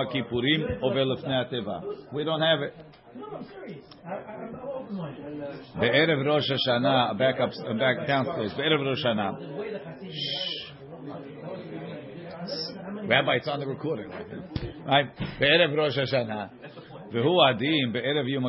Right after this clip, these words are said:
Kippurim. Be'makom shemarbim selichot. Some places, we'll see later, they have a lot of selichot and Erev Rosh Hashanah, out of Kippur, so then he could go then too. Back upstairs.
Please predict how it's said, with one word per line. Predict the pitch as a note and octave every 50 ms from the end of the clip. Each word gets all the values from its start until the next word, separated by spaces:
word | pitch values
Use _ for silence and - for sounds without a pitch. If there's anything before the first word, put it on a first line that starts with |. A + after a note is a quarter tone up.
| A#2 -
Kippurim. | C3 A#2 G2 A2 A#2+ A2+ G#2+ G#2+ G#2 G#2+ - - - F3 C#3 - - - - -
Be'makom | A2+ A#2 A#2+ B2 A#2+ A#2+ B2 - C3+ D3 D#3 D#3 C#3 - -
shemarbim | C#3+ C3 B2+ B2+ A#2+ A2 G#2+ B2+ D3 D3 C3 - C#3
selichot. | C3 B2+ B2+ A#2 - - B2+ G#2+ F#2+ -
Some | - D#3 D#3 D#3+ -
places, | B2+ D3+ D3 D3 C#3 - - D3 B2 A2 F#2
we'll | G2+ A2+ A2+ G#2+
see | - D3 C#3
later, | B2 B2 C3+ C#3+ C#3+ B2+ B2
they | G#2+ A2+ G#2+
have | A2 B2 A#2
a | A2
lot | A#2 B2+ B2+ B2+ B2
of | A2+ -
selichot | C3 B2+ B2 B2 - A#2 C3 B2 -
and | G#2+ F#2+ G2+
Erev | A2+ A#2+ A#2+
Rosh | C3 C3+ B2+ -
Hashanah, | D#3 D3 D#3 F3 G3+ F#3 E3 D#3 D#3
out | D3+ D3+
of | D3+ D3 -
Kippur, | - F3 D#3+ - F#3 F#3+ F#3 D#3
so | - D#3+ D#3
then | D#3+ D#3 D3+
he | D3+ C3+
could | C#3 C3+
go | B2 C#3 C#3
then | B2+ C3 B2+ A#2+ A2+ -
too. | F#2+ D#2+ - - - - - - - - - - - - - - - - E3+
Back | C#3 C#3 C#3 C#3 -
upstairs. | C3 A#2+ F#2+ - - - F#2+ D#2+ -